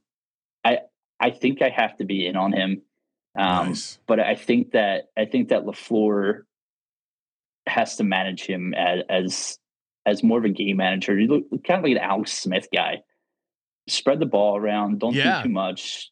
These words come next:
Speaker 3: That's probably a
Speaker 1: Um,
Speaker 3: good
Speaker 1: get,
Speaker 3: comparison.
Speaker 1: get those fourteen, fifteen play drives and, and shorten the game and, and rely on your running backs through, through an offensive hi-,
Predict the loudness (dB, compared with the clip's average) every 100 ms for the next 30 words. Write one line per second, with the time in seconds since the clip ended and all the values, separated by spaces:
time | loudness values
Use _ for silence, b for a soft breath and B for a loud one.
0 | -6 -4 2 2 2 0 -2 -4 0 0
1 | -2 -8 -14 -20 _ _ _ _ _ _
2 | _ -2 0 0 -2 -2 -2 0 0 0
3 | 2 -4 -2 -2 0 0 -2 2 2 2
4 | 0 -4 -8 -4 -2 0 0 -2 -4 -2
5 | 0 0 0 2 2 0 0 0 0 -4
6 | _ -4 -2 2 4 4 2 2 2 0
7 | 0 0 2 4 2 -2 -8 0 2 2
8 | 0 -4 _ _ 2 2 2 -2 -2 0
9 | 2 2 0 0 -2